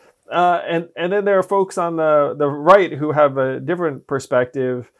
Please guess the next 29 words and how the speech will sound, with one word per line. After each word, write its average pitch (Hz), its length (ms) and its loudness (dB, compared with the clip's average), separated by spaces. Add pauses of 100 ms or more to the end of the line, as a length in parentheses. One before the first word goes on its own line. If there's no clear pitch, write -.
(280)
Um, 135 520 -2 (260)
now, 160 240 0
I'm, 156 380 -4 (260)
you 160 80 -4
know, 139 80 0
obviously 135 320 -2
more 139 140 -2
aligned 135 300 -2
with, 123 160 -4 (240)
with 127 180 -8
Democrats, 127 680 -6 (240)
um, 127 500 -6 (220)
but 160 300 4 (420)
this 185 260 2
institution, 214 760 -6
non-institution 151 880 -6
thing 120 320 -10
is 127 120 -10
actually, 147 380 -6
to 131 140 -12
me, 143 200 -6
one 131 140 -8
of 123 120 -8
the 127 40 -8
most 123 220 -8
powerful 135 340 -8
dynamics. 123 720 -10
And 139 180 -10
the 131 280 -4